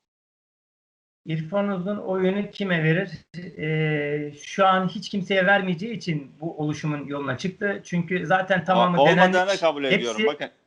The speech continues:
Speaker 1: şimdi
Speaker 2: İrfan
Speaker 1: şöyle
Speaker 2: Bey,
Speaker 1: söyleyeyim.
Speaker 2: tekrar ediyorum
Speaker 1: Hepsi,
Speaker 2: soruyu. Ben, ben,
Speaker 1: hiçbirine
Speaker 2: ben
Speaker 1: vermezdim
Speaker 2: sandım
Speaker 1: oyu.
Speaker 2: ki Ha,
Speaker 1: Hiçbiri,
Speaker 2: ha.
Speaker 1: ben de samimi söyleyeyim hiçbirine oyun vermezdim. Çünkü değişen bir şey yok. Hepsi denenmiş.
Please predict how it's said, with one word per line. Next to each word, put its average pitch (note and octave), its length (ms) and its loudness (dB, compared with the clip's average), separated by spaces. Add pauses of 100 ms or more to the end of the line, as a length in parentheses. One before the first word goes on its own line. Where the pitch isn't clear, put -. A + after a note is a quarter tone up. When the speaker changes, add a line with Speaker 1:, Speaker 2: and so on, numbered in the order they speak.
(180)
Speaker 1:
şimdi B2+ 120 -6
Speaker 2:
İrfan E3+ 160 0
Speaker 1:
şöyle A#3+ 220 2
Speaker 2:
Bey, A#3+ 60 0
Speaker 1:
söyleyeyim. F#3 340 -2
Speaker 2:
tekrar E3 400 2
ediyorum F3+ 320 -2
Speaker 1:
Hepsi, B2+ 120 -14
Speaker 2:
soruyu. B2+ 340 -6
Ben, G#3+ 180 -2 (140)
ben, A3+ 120 -2
Speaker 1:
hiçbirine A#3 540 -2
Speaker 2:
ben A3+ 100 2
Speaker 1:
vermezdim G3 460 6
Speaker 2:
sandım D#3 220 0
Speaker 1:
oyu. B2+ 100 -2
Speaker 2:
ki C4 160 -12
Ha, E3 120 -2
Speaker 1:
Hiçbiri, G#3+ 340 -10
Speaker 2:
ha. G3+ 200 -4 (340)
Speaker 1:
ben B3 200 2
de B3 60 -2
samimi A3+ 300 -4
söyleyeyim G#3 300 -6
hiçbirine G#3 300 -8
oyun G3 240 -4
vermezdim. F3+ 600 -2
Çünkü G#3+ 500 -6 (320)
değişen G3+ 440 0
bir A3 40 -4
şey A#3+ 160 -6
yok. A#3+ 220 -2
Hepsi G3 320 -6
denenmiş. A#3+ 680 0